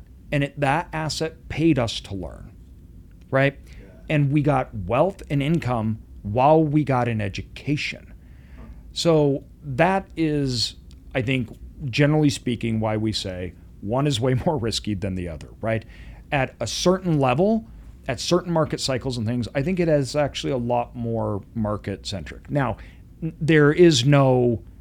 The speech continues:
Speaker 1: arguing, though, that on a cash flow basis, there's more risk. Obviously, it's not full, and you have unknown revenue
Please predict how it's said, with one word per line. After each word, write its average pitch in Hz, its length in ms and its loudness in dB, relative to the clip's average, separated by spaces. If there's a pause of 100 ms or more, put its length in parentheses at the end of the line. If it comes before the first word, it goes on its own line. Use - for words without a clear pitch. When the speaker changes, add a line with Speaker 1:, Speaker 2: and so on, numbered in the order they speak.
(360)
Speaker 1:
arguing, 110 640 2
though, 80 380 -8 (600)
that 143 140 4
on 131 140 2
a 113 60 -4
cash 127 420 -4
flow 127 160 0
basis, 95 460 -4
there's 85 240 -8
more 80 160 -8
risk. - 380 -10 (200)
Obviously, - 520 -10 (320)
it's - 160 -10
not - 180 -12
full, 196 380 6 (140)
and 151 120 4
you 147 100 8
have 127 220 0
unknown 160 540 4
revenue 120 440 0